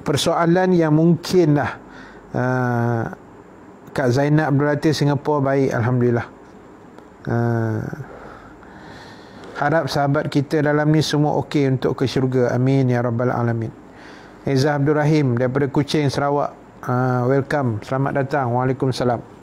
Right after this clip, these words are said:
Baik, so, uh, indikatornya alam barzah,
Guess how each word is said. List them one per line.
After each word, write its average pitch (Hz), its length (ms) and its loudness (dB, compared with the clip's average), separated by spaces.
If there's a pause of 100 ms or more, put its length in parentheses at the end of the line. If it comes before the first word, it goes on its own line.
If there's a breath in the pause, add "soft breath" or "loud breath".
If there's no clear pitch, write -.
(580 loud breath)
Baik, 147 320 0 (160)
so, 208 320 0 (1120 loud breath)
uh, 139 400 0
indikatornya 180 1040 2 (240)
alam 143 320 0
barzah, 131 560 -2